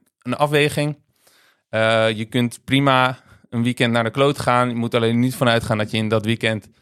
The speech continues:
veel progressie zult boeken. Dus doe je dat elk weekend, nou, dan sla je wel een flink gat in het resultaat wat je kunt bereiken in een bepaalde periode.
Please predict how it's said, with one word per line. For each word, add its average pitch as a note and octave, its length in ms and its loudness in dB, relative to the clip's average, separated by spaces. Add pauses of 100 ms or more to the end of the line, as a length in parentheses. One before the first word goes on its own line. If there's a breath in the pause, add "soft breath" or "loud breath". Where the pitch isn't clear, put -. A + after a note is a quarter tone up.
(500)
veel A#2+ 160 2
progressie A#2 420 0
zult G#2 180 0
boeken. G#2+ 300 -2 (140)
Dus - 260 -4
doe A#2 100 2
je A#2 60 2
dat A#2 120 0
elk C3 200 0
weekend, B2 380 0
nou, A2 160 -2
dan G#2+ 120 -2
sla A#2 200 0
je A#2 100 2
wel A2+ 200 0
een A2 180 -6
flink A2+ 340 -8
gat - 380 -4 (360 soft breath)
in A2+ 100 -6
het G#2+ 100 0
resultaat G#2+ 520 0
wat G#2+ 220 -4
je G#2 200 -4 (380 soft breath)
kunt A#2 200 -2
bereiken A2 400 -2
in G#2+ 60 -6
een G#2 60 -6
bepaalde G#2 340 -2
periode. A2+ 560 -2